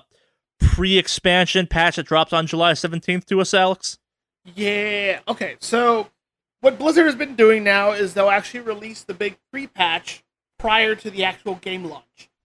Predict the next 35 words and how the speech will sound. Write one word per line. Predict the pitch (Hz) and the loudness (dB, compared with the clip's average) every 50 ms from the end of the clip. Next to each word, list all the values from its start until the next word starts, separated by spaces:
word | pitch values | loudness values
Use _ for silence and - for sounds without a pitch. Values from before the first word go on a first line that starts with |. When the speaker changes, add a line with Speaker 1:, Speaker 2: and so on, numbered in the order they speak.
| _ _ _ _ | _ _ _ _
Speaker 2:
So | - 226 226 | -4 -4 0
this | 226 233 226 | 0 0 -2
pre-patch | - - - 320 330 - 233 202 196 190 - 208 | -2 -10 -10 -10 -8 -6 -4 -4 -4 -4 -6 -14
is | _ | _
gonna | - 202 196 | -8 -8 -8
take | 185 - 208 202 - - | -6 -6 -8 -10 -10 -6
all | 165 202 226 240 240 | -2 -2 0 0 0
the | 233 240 | -2 -2
big | 196 - 226 226 - | 0 0 -2 -2 -2
mechanical | - 196 _ - 220 214 220 226 - 202 | -6 -18 _ -4 -2 -2 -2 -2 -4 -12
changes | - - - 185 180 170 180 170 | -16 -8 -6 -6 -6 -6 -8 -6
that | 180 180 | -6 -6
are | 185 175 | -6 -6
taking | - 185 180 - - 175 | -8 -10 -10 -10 -16 -18
place | - 190 180 175 175 180 - - - _ _ _ _ _ _ _ _ _ | -8 -4 -4 -2 -2 -4 -6 -10 -20 _ _ _ _ _ _ _ _ _
and | - 220 220 208 185 175 | 0 0 0 0 2 4
roll | 214 220 220 | 4 4 4
them | 202 214 202 | 2 2 2
out | 190 185 151 - - | 2 0 0 -2 -6
live. | 170 180 175 143 131 117 - _ _ _ | -4 -2 -2 -2 -4 -8 -16 _ _ _
Speaker 1:
Sure. | - - 226 | -2 2 4
Speaker 2:
So, | 208 202 190 175 170 165 165 - _ _ _ _ _ _ _ _ _ _ _ _ - 214 | 6 8 8 6 6 2 0 -4 _ _ _ _ _ _ _ _ _ _ _ _ -4 -2
A, | 233 247 254 269 | 0 0 0 -2
people | 233 - 247 233 - 226 | -2 -8 -10 -8 -8 -8
have | 214 208 - - _ | -8 -8 -8 -8 _
time | - 202 208 208 | -6 -4 -4 -4
to | 202 | -8
get | 208 208 _ _ | -18 -20 _ _
used | 202 214 214 - | -18 -16 -16 -10
to | - - 196 | -10 -10 -8
any | 196 202 208 | -8 -10 -10
new | 208 214 214 | -12 -12 -12
class | _ - 208 196 202 196 - | _ -10 -6 -6 -6 -6 -8
changes. | - - 196 196 185 185 240 254 247 | -10 -12 -12 -12 -12 -14 -16 -16 -16
So, | - - 190 180 180 180 175 175 170 | -10 -4 -2 0 0 0 0 -2 -2